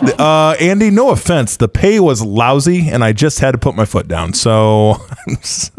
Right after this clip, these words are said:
Speaker 2: sorry.
Speaker 1: Taking it.
Speaker 2: It's
Speaker 1: Ju-,
Speaker 2: really awkward
Speaker 1: Julie's
Speaker 2: to
Speaker 1: not
Speaker 2: find
Speaker 1: taking
Speaker 2: out.
Speaker 1: my pr-, my position. She's gonna be taking your
Speaker 2: Okay,
Speaker 1: position.
Speaker 2: there's the seats open. Uh, no, uh, I,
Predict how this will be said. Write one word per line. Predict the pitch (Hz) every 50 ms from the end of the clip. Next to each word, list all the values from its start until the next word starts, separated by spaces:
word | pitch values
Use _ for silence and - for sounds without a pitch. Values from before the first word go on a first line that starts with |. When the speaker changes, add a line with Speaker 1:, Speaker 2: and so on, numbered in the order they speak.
| - - -
Speaker 2:
sorry. | - - - - - - - - - - 160 -
Speaker 1:
Taking | - - 143 - 123 123 120
it. | 110 - - 208 202 165 -
Speaker 2:
It's | - - - 160 139
Speaker 1:
Ju-, | - 175
Speaker 2:
really | 185 185 151 - -
awkward | - 143 143 151
Speaker 1:
Julie's | 165 185 202 196 120
Speaker 2:
to |
Speaker 1:
not | - 165
Speaker 2:
find | - 135 135
Speaker 1:
taking | 123 123 -
Speaker 2:
out. | 147
Speaker 1:
my | 143 139 143 147
pr-, | 143 147 131 120 -
my | - 113 117 -
position. | 113 110 92 104 95 - 104 95
She's | - 117 107
gonna | 101 117 117
be | 113
taking | 110 - 120
your | 139 165
Speaker 2:
Okay, | - - 202 202 180
Speaker 1:
position. | 117 101 123
Speaker 2:
there's | 143 165 160 139
the | 160 139 117
seats | - - - - 175 180 170 - 180
open. | 170 170 160 139 113 107 - - - - - - - -
Uh, | - - 147 147 147 147 147 139 -
no, | 165 190 185 135 104 - - _ -
uh, | - 147 147 147 147 139 - -
I, | - 139 156 190 226 226 214 -